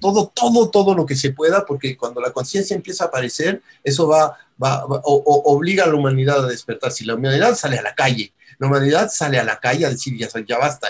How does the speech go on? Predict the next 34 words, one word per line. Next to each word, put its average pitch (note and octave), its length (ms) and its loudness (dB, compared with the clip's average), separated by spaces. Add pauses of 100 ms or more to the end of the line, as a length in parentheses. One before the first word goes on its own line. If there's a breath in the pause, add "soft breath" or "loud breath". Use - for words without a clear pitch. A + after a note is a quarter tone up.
y B2 100 -14
todo E3+ 280 0
eso E3 200 0
hay D3 120 -2
que - 100 -18
contenerlo. E3+ 720 -4 (300 loud breath)
Entonces, C3 520 -4
eh, A#2+ 280 -4 (160)
entonces C3+ 360 -4
lo C3 120 2
van E3 140 2
a E3 80 0
tratar D3+ 300 0
de D3 120 -2
contener C3+ 420 -2 (380)
como B2+ 240 -6
se - 120 -8
pueda, A3 320 2
pero C3+ 240 0
como B2+ 220 -10
yo D3 140 -4
te D#3 100 -8
digo, F#3 180 -4
yo D3+ 160 -4
creo D#3 200 -8
que, C3 240 -6 (340 soft breath)
que C3 80 -10
hay C3+ 140 0
algo D#3+ 240 0
que C3+ 120 -4
no D3+ 80 -2
se D3 180 -4
puede G3 340 2
contener. A2 560 -8